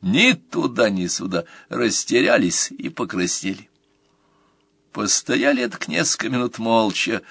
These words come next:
опустив глаза, потом стали поглядывать на меня, я на них, они друг на друга.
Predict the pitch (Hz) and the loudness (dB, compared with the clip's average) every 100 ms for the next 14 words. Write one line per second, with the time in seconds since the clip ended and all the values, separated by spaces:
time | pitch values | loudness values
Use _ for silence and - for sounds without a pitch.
0 | - - 110 101 110 - - 101 90 98 | -20 -6 -4 0 0 0 2 2 2 2
1 | 101 95 107 214 117 - 95 127 123 - | 2 2 4 6 6 2 -4 -2 -2 -6
2 | - - - - 107 110 - 123 135 87 | -12 -4 -2 2 4 4 0 -4 0 0
3 | 85 123 - _ 262 170 95 87 85 113 | 0 -2 -2 _ -4 0 2 4 2 2
4 | - - 92 98 247 139 92 131 - - | -4 -2 2 2 2 0 0 -2 -4 -8
5 | - _ - 90 85 131 - 120 - 110 | -12 _ -4 -2 0 -2 0 0 0 -4
6 | 87 87 87 117 | -4 -2 0 0